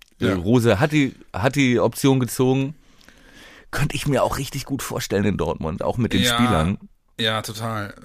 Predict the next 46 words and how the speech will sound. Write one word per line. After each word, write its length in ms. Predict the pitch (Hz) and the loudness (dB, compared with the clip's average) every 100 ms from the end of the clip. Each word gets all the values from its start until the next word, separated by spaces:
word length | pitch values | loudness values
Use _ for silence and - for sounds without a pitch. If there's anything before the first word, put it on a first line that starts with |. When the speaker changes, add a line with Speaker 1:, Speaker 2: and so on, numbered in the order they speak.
| - | -8
Speaker 1:
Ja, 340 | 117 117 117 | -2 -2 -2
wobei, 280 | 104 107 117 | -2 2 4
da 260 | 117 110 117 | 4 0 0
muss 180 | 117 - | 0 0
man 80 | 127 | 0
ja 60 | |
mal 100 | 113 | 0
gucken. 280 | 101 - - | -2 -6 -4
Jetzt 120 | 104 - | -4 -4
stell 120 | 127 | -4
dir 60 | |
mal 80 | 139 | -4
vor, 200 | - 151 | -4 -4
die 60 | 131 | -4
schaffen 260 | 165 147 117 | -4 -4 -4
die 60 | |
Champions 340 | - 160 127 110 | -4 -4 -4 -6
League, 180 | 107 | -4
ne? 120 | 107 110 | -2 0
Dann 240 | 110 107 | 0 0
werden, 280 | 120 120 123 | 0 0 -2
dann 220 | 117 113 | -4 0
werden 220 | 135 143 | 2 2
die 100 | 120 | 0
richtig, 400 | 117 147 147 127 117 | -4 -6 -10 -12 -8
dann 140 | 113 | -6
werden 200 | 123 131 | -4 -4
die 60 | 113 | -6
richtig 300 | 143 143 123 | -8 -10 -6
bluten 300 | 196 208 104 | -6 -4 -6
im 100 | 98 | -4
Sommer, 260 | 101 101 | -6 -8
glaub 220 | 101 98 98 | -10 -12 -14
ich. 140 | - - - - - | -18 -20 -20 -20 -8
Wir 120 | 92 | 4
Speaker 2:
Wer 60 | 113 | 4
Speaker 1:
haben 100 | 107 | 6
dann 100 | 131 | 4
Speaker 2:
jetzt? 80 | 131 | 2
Speaker 1:
zwar 100 | - | 0
ein, 80 | 127 - - | -2 -4 0
Speaker 2:
Wer 140 | 117 | 2
schafft 240 | 110 104 - | 2 0 0
die 80 | 92 | 0
Speaker 1:
Dortmund. 260 | 147 104 | 0 0
Speaker 2:
Champ-, 160 | 101 | 0